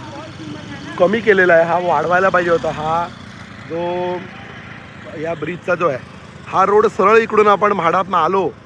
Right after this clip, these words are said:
अ, आपण, अ, म्हाडा संकुलातून आल्यानंतर,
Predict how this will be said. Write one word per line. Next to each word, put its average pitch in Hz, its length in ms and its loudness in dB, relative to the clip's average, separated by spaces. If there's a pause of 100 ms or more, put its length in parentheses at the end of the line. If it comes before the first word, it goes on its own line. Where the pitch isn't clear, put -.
(600)
अ, 139 100 -12 (2250)
आपण, 175 360 0
अ, 175 280 4 (960)
म्हाडा 151 400 -2
संकुलातून 190 480 0
आल्यानंतर, 185 720 0